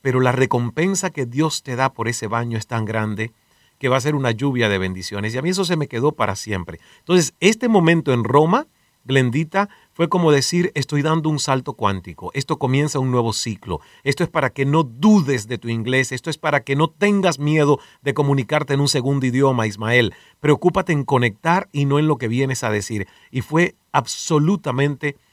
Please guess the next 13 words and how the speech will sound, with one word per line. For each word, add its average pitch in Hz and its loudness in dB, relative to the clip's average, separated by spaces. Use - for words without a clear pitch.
mágico, 156 0
y 139 0
pronto 139 -2
vamos 127 -2
a 131 -4
tener 120 -2
la 131 2
oportunidad 107 -2
de 120 0
ver 117 0
ese 127 -6
video 117 0
completo 120 -4